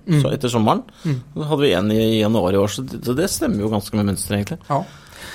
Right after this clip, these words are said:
Speaker 1: Eh, men aksjemarkedet går jo i, i sykler. Eh, det er drevet av, eh, psykologi, som gjør at man får veldig sånn, eh, store utslag, både på, liksom, på oppside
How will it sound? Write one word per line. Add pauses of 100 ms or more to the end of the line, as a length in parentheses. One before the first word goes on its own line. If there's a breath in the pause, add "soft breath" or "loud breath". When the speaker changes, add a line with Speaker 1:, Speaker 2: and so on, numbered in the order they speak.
(160 loud breath)
Speaker 1:
Eh,
men
aksjemarkedet
går
jo (100)
i,
i
sykler. (160)
Eh,
det
er
drevet
av,
eh,
psykologi,
som
gjør
at
man
får
veldig
sånn, (160)
eh,
store
utslag,
både
på,
liksom,
på
oppside